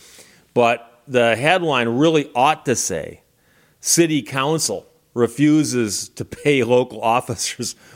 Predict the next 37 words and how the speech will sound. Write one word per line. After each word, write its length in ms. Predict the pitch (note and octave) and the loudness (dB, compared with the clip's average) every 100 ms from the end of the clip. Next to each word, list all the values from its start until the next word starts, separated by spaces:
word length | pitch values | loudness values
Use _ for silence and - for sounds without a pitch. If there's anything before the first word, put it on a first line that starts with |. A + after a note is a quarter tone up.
| _ - | _ -2
what 260 | C#3+ C#3 | -2 0
they 120 | C3 | -2
can 120 | B2 A2+ | 0 0
get 180 | A2+ - | 0 0
elsewhere 600 | B2 D3+ - F2+ E2+ _ _ _ _ _ _ _ | -2 -2 -4 -8 -10 _ _ _ _ _ _ _
and 160 | A2+ A2 | -4 2
watches 460 | A2 A2+ - A#2 G#2+ | 2 2 -2 -6 -4
them 160 | G#2+ | -4
as 140 | G2+ F#2 | -6 -6
they 140 | A2 | -8
all 340 | G#2+ F#2 F#2 | -4 -4 -4
leave." 580 | F2+ G#2 G#2 F#2+ - - _ _ - | -8 -10 -8 -12 -16 -20 _ _ -6
'Cause 100 | G#2 | -2
that's 220 | D3+ C#3+ | -2 -2
really 160 | C3 | -2
what's 120 | A2 A#2 | -2 -4
happening 380 | G#2 G2+ G2 | -8 -8 -14
here. 220 | G2+ F2 F#2 | -14 -16 -8
So 300 | - A2 - - - | -4 -4 -6 -20 -4
we'll 160 | C#3 D3+ | 0 0
see 280 | - A3 A#3 | 0 0 2
what 140 | C#3+ | 0
happens. 400 | A2 F#2 G#2 A#2 | -2 -4 -6 -12
Kurt, 320 | - D#3+ E3 | -2 0 0
thanks 200 | C#3+ C#3 | -2 -4
for 80 | A#2 | -4
sending 320 | - C3 C#3 | -2 0 -2
it 20 | |
from 80 | F#2 | -6
the 60 | G#2+ | -10
Star 280 | - B2+ A#2 | 0 2 2
Tribune, 300 | C3+ B2+ A2+ | 0 0 -2
and 160 | F#2 | -4
Trey 480 | - - C3 C#3+ D3 - _ _ | -8 0 2 2 -2 -10 _ _
Muse 460 | A2 C3 D#3 D3 G#2 | 0 4 4 2 0
wrote 340 | B2 D3+ D#3+ | 2 2 0
that. 340 | G#2+ F#2 - | -2 -2 -6